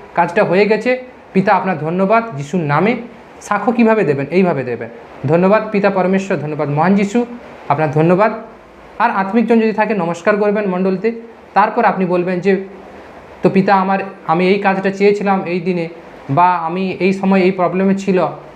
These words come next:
তো আমার সেখান থেকে পরমেশ্বর পিতা আমাকে উদ্ধার করলো, বা আমার এই জীবনে এই প্রফেসিটা ফুলফিল করলো। তো পরমেশ্বর পিতা, আপনার ধন্যবাদ, আপনি আমার জীবনে করেছেন,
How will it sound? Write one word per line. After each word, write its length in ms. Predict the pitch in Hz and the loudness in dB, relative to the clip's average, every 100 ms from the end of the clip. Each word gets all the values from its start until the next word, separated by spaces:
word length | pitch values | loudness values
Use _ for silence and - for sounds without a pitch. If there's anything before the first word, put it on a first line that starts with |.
| - - - | -20 -18 -2
তো 80 | 180 | 2
আমার 260 | 170 175 | 2 0
সেখান 400 | 175 180 170 185 | -4 -2 -2 0
থেকে 160 | 190 180 | 0 -2
পরমেশ্বর 400 | 170 165 170 170 | -2 -4 -4 -4
পিতা 160 | 170 170 | -2 0
আমাকে 180 | 156 | 0
উদ্ধার 320 | 160 143 190 196 | -2 0 0 0
করলো, 280 | 185 151 | 0 0
বা 200 | 147 180 | 2 4
আমার 300 | 180 185 190 | 4 2 0
এই 60 | 175 | -2
জীবনে 300 | 160 175 180 | -4 -4 -4
এই 80 | 180 180 | -4 -2
প্রফেসিটা 360 | 165 165 185 185 | -2 0 0 2
ফুলফিল 280 | 185 185 214 | 2 2 2
করলো। 360 | 190 147 170 - - - - - - | 4 4 2 -2 -14 -20 -20 -6 2
তো 340 | 208 208 202 - - - - - - | 2 2 -4 -16 -20 -20 -20 -10 -2
পরমেশ্বর 300 | 170 175 190 | 0 2 2
পিতা, 100 | 190 | 2
আপনার 220 | 180 175 | 2 -2
ধন্যবাদ, 440 | 151 170 180 220 - | -2 0 0 0 0
আপনি 260 | 147 143 170 | -4 -4 -2
আমার 180 | 160 156 | -4 -2
জীবনে 220 | 170 180 | -2 0
করেছেন, 480 | 175 196 202 233 | 2 2 4 0